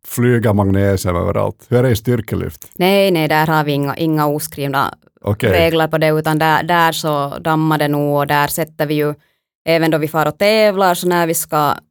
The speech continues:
Speaker 2: knäböja så sätter man även magnesium på skuldrorna för att stången inte ska glida, och sen när vi, de här bänkar, så där har vi både på rumpan och skuldrorna magnesium, så där så har man nog de här vita molnen överallt. Så
Speaker 1: Okej, ja, ja.
Speaker 2: liksom,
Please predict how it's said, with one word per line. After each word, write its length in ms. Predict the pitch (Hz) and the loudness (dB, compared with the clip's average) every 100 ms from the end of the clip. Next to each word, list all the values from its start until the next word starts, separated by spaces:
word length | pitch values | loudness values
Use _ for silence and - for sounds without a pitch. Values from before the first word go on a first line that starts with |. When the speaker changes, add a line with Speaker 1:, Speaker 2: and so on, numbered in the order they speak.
| _ _ - | _ _ -2
Speaker 2:
knäböja 720 | 233 214 190 190 180 180 175 175 | 2 2 4 4 4 2 0 -4
så 120 | 175 | -4
sätter 340 | 185 170 - 165 | -2 -2 -2 0
man 340 | 160 151 147 | 2 0 -2
även 300 | - 170 160 | -2 0 2
magnesium 580 | 160 156 160 156 156 151 | 2 2 2 0 -2 -4
på 80 | 156 | -6
skuldrorna 640 | - 226 233 233 226 220 | -2 0 0 0 0 -2
för 140 | 214 156 | -2 -6
att 120 | 156 | -6
stången 400 | - 180 185 185 | -4 -2 0 0
inte 160 | 180 | -2
ska 120 | - 170 | -4 -4
glida, 520 | 180 175 170 165 160 | -2 0 0 2 2
och 100 | 156 | 0
sen 240 | 170 160 | 0 0
när 140 | 160 156 | 2 0
vi, 400 | 156 143 98 - - | 0 -2 -6 -10 -8
de 120 | 156 | -6
här 380 | 151 147 139 147 | -4 -4 -4 -2
bänkar, 500 | 160 170 165 - 151 | 0 0 -2 -4 -6
så 100 | 156 | -2
där 200 | 151 151 | -2 0
har 140 | 151 | 0
vi 80 | 151 | -2
både 220 | 151 156 | -2 -2
på 140 | 151 151 | -2 -2
rumpan 420 | 156 147 156 147 | -2 -2 -4 -6
och 60 | |
skuldrorna 540 | - 147 147 143 131 147 - _ - | -6 -6 -6 -4 -2 -4 -6 _ -4
magnesium, 580 | 156 156 151 147 147 143 | 0 2 0 -2 -4 -6
så 100 | 151 | -2
där 240 | 160 151 | 0 0
så 380 | 156 143 123 160 - _ - | 0 -4 -6 -8 -18 _ -6
har 140 | 151 | -4
man 140 | 151 | -2
nog 120 | 147 147 | -4 -6
de 60 | |
här 120 | 147 | -8
vita 280 | 147 147 151 | -6 -6 -4
molnen 400 | 147 143 76 64 | -6 -6 -6 -8
överallt. 440 | 67 - - - - | -8 -10 -10 -8 -2
Så 100 | 120 | 0
Speaker 1:
Okej, 300 | - 90 - - | 2 0 -2 -2
ja, 80 | 117 | 2
ja. 100 | 131 | 4
Speaker 2:
liksom, 360 | 95 90 80 | 4 2 0